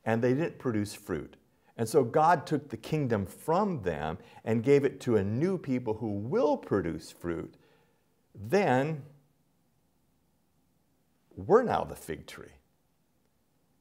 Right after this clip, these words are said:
And I think it would be worth our while to camp on that for just a minute. Because God is expecting us now to be producing figs, to be producing fruit.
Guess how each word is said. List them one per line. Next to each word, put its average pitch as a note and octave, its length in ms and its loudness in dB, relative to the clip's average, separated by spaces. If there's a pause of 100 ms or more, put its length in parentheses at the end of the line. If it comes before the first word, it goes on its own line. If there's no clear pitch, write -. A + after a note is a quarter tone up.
(280)
And A2 160 2
I A2 60 2
think A3 400 2
it C3+ 220 -2
would B2 240 0
be G2+ 440 -4
worth A2 260 2
our C#3+ 220 4
while E2+ 520 -2 (220)
to C#3 60 -8
camp F3+ 340 -4
on E2+ 200 0
that - 240 -6
for F2+ 100 -6
just D#2 320 -10
a E2+ 60 -4
minute. D2 360 -14 (1160)
Because C3 560 6 (380)
God E3 360 4
is A2+ 160 -8
expecting A2 640 -4 (160)
us E3+ 340 -2
now D#2+ 420 -8 (220)
to - 80 -20
be F2+ 240 -6
producing E2 760 -10
figs, A2 420 -4
to - 140 -12
be F2 260 -8
producing E2 640 -12
fruit. - 440 -8